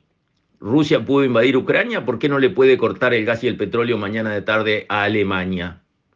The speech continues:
Bueno, eso lo están viendo y lo están pensando los países de Europa, incluso países con una larguísima tradición de neutralidad,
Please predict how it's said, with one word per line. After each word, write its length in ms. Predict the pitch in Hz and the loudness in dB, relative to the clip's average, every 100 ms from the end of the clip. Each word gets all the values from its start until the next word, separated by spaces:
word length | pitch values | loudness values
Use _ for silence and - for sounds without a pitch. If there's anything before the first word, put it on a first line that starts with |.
| _ _ _ - | _ _ _ -6
Bueno, 260 | - 196 113 | -4 -2 -2
eso 220 | - 185 | 0 2
lo 80 | 135 | 2
están 280 | 139 127 | 2 0
viendo 300 | 123 156 165 | 2 2 2
y 40 | 143 | 0
lo 100 | 113 | 0
están 300 | 131 131 127 | 0 -2 0
pensando 800 | 127 117 - 139 135 139 208 - _ _ _ _ _ | -2 0 -2 -2 0 -2 -2 -6 _ _ _ _ _
los 200 | 101 110 | -2 0
países 420 | - 127 135 113 | 2 0 0 0
de 60 | 139 | 2
Europa, 720 | 135 147 139 131 156 202 - _ _ _ _ - | 4 4 2 2 0 -2 -6 _ _ _ _ -6
incluso 560 | 135 - 170 185 143 | -4 -2 -2 0 0
países 420 | 117 123 156 139 110 | 2 2 2 -2 -2
con 180 | 107 | -2
una 200 | 139 147 | -2 0
larguísima 920 | 131 135 160 233 254 190 143 117 95 | 2 2 0 -4 -4 -2 0 0 0
tradición 640 | 95 127 131 123 - 160 151 | 0 2 2 -2 -2 -2 0
de 80 | |
neutralidad, 920 | 123 120 92 113 113 127 147 139 151 | -2 -2 0 0 0 2 2 0 -4